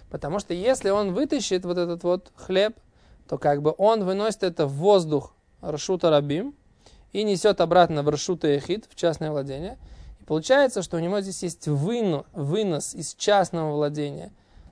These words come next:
в общее владение и обратно в частное владение.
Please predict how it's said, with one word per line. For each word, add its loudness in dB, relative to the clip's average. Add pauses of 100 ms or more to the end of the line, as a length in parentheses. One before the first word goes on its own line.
в 4 (240)
общее 2
владение -4 (200)
и -6
обратно 0
в -20
частное -2
владение. -10